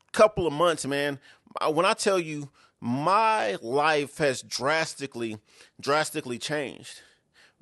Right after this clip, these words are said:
I, I, I, I got, I have an amazing paying job. My daughter's back in my life now. Boom! Ah, that's what I'm talking about. I'm so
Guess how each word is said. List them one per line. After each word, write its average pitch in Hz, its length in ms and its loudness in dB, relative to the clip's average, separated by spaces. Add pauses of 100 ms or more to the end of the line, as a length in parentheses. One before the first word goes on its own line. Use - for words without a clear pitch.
I, - 120 -2 (320)
I, 104 80 -8 (120)
I, 98 120 -6 (100)
I 110 120 -4
got, 101 300 -6
I 104 100 -6
have 123 280 -2
an 117 60 -10
amazing 110 680 -6 (320)
paying 113 280 -4
job. 92 420 -6 (260)
My 101 180 -4
daughter's 123 400 0
back 110 240 -4
in 107 100 -6
my 98 100 -6
life 98 360 -6
now. 95 360 -10 (160)
Boom! 226 560 6
Ah, - 560 -2
that's - 160 -16
what 554 160 -6
I'm 508 140 0
talking 539 220 6
about. 539 200 4
I'm 539 60 -2
so 571 140 2